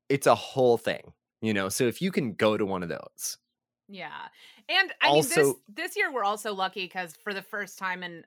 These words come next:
Speaker 2: I think it's been a couple of years, maybe I'm wrong, but I feel like it's been a minute. Um, it is on a Saturday this year, which is great
Speaker 1: Which is
Speaker 2: for
Speaker 1: very
Speaker 2: s-,
Speaker 1: nice. Yeah, yeah,
Speaker 2: for
Speaker 1: yeah.
Speaker 2: people that have, like, nine-to-fives.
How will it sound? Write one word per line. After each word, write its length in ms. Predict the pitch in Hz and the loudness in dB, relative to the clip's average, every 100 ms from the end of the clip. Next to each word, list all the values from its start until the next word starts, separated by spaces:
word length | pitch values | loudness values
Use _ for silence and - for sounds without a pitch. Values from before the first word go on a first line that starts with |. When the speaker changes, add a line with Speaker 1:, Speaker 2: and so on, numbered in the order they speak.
| - | -14
Speaker 2:
I 80 | 220 | -12
think 200 | 349 466 | -8 -8
it's 120 | 427 | -8
been 120 | 262 | -10
a 40 | 208 | -8
couple 260 | 214 214 | -8 -8
of 80 | 175 | -10
years, 280 | 160 143 160 | -10 -12 -12
maybe 260 | 190 214 202 | -14 -8 -6
I'm 120 | 165 | -6
wrong, 280 | 156 151 156 | -4 -4 -6
but 220 | 196 180 - | -4 -4 -4
I 100 | 202 | -10
feel 200 | 208 330 | -10 -8
like 160 | 269 185 | -8 -8
it's 120 | 165 | -10
been 140 | 175 | -12
a 60 | 160 | -10
minute. 320 | 160 160 160 - - _ | -8 -8 -8 -14 -20 _
Um, 520 | 196 196 185 175 160 143 - | -2 0 0 -2 -10 -14 -6
it 180 | 233 214 | -4 0
is 180 | 240 247 | 0 0
on 120 | 202 | -2
a 80 | 156 | -4
Saturday 880 | - 170 165 156 139 80 80 117 _ _ 202 | -4 -4 -2 -6 -10 -14 -16 -20 _ _ -14
this 220 | 175 - | -14 -12
year, 340 | 135 95 87 202 | -14 -12 -14 -14
which 160 | 196 196 | -10 -10
is 100 | - | -8
great 300 | - 160 147 | -4 2 4
Speaker 1:
Which 160 | 135 | 4
is 140 | 120 - | 2 2
Speaker 2:
for 0 | |
Speaker 1:
very 300 | 110 90 78 | 2 0 -4
Speaker 2:
s-, 0 | |
Speaker 1:
nice. 380 | 67 - - 113 | -6 -8 -8 0
Yeah, 140 | 110 | 2
yeah, 160 | 90 80 | 2 0
Speaker 2:
for 20 | |
Speaker 1:
yeah. 160 | 69 - | -6 -8
Speaker 2:
people 220 | 226 214 | -10 -6
that 140 | 185 | -6
have, 180 | 175 165 | -4 -6
like, 220 | 165 151 | -6 -8
nine-to-fives. 1160 | 156 180 165 156 151 131 80 76 65 - - | -10 -8 -6 -6 -10 -10 -10 -10 -14 -20 -20